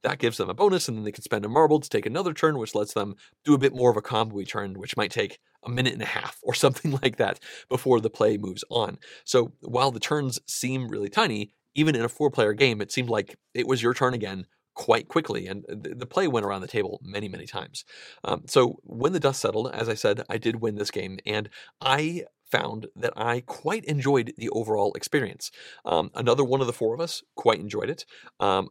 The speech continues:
another person was a bit lukewarm, and the fourth person wasn't pretty, wasn't too hot on it. And, and it really, it seemed like the breakdown was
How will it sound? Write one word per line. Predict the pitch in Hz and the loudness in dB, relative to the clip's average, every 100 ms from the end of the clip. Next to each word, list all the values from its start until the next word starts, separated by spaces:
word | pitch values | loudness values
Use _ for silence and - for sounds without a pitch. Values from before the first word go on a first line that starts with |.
| - | 2
another | 156 208 | 4 6
person | 190 180 170 | 4 4 -2
was | 147 143 147 | 0 0 -2
a | 107 | -4
bit | 113 | -4
lukewarm, | 113 123 160 185 180 - | -2 0 2 2 0 -4
and | 123 120 117 | -2 -2 0
the | 110 | -4
fourth | - _ 156 160 | -6 _ 2 2
person | - 120 127 113 110 _ _ _ | 2 2 2 -2 -6 _ _ _
wasn't | - 175 190 147 92 _ _ | -4 6 8 8 -2 _ _
pretty, | - 113 95 - | 0 0 0 -4
wasn't | 143 127 | -4 -2
too | 101 104 | -6 -2
hot | 87 | -2
on | - - | -2 -6
it. | - - | -10 -2
And, | 117 | 0
and | - 120 - | 2 0 -2
it | - - 120 | -8 -12 -2
really, | 165 196 | -2 0
it | 147 | 0
seemed | - 139 | 0 0
like | 113 - | -2 -2
the | |
breakdown | 98 147 151 110 98 | 0 0 2 -2 -2
was | 104 98 | -4 -4